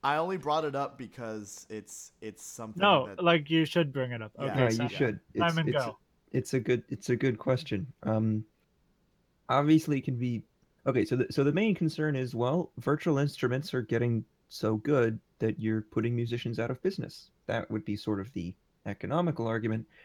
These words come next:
Speaker 3: And then you get other people who are just uncomfortable with the whole concept of a virtual instrument, like, at a fundamental level. <laughs> They're like, "Well,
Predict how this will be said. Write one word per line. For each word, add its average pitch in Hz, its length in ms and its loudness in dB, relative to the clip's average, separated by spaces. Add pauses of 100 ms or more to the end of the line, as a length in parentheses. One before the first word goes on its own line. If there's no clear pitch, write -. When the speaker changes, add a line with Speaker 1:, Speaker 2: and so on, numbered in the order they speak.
(180)
Speaker 3:
And 127 80 -2
then 131 60 2
you 127 80 0
get 127 140 4
other 113 180 2
people 143 280 0
who 120 160 4
are 107 60 8
just 107 180 -4
uncomfortable 110 640 -2
with 104 140 -4
the 110 60 -6
whole 104 200 -6
concept 104 400 -6
of 95 100 -8
a 98 40 -6
virtual 101 380 -4
instrument, 101 480 -4
like, 90 240 -6
at 85 80 -6
a 87 40 -6
fundamental 101 540 -4
level. 104 420 -4
<laughs> - 40 -12
They're 143 180 -8
like, 107 260 -6
"Well, 95 200 -4